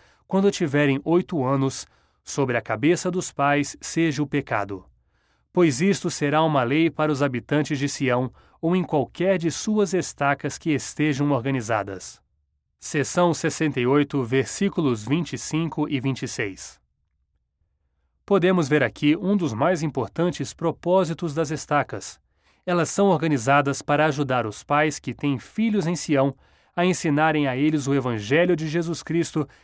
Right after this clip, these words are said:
e conduzi-los para as ordenanças de salvação. As estacas são formadas para aperfeiçoar os santos,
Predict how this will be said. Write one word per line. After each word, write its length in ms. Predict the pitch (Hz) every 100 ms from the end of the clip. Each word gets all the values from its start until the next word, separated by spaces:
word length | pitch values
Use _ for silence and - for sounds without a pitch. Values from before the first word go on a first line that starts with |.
| _
e 60 | 156
conduzi-los 800 | 185 185 156 120 175 190 175 -
para 180 | 170
as 100 | 151
ordenanças 580 | 165 143 123 143 139 143
de 100 | 123
salvação. 640 | - 135 120 - 113 95 - _ _ _ _ _ _ _ -
As 160 | 147
estacas 480 | 160 - 202 196 185
são 120 | 175
formadas 640 | 156 127 131 151 135 123
para 220 | - 151 147
aperfeiçoar 640 | 180 151 180 - 143 143
os 80 | -
santos, 560 | 175 165 123 104 -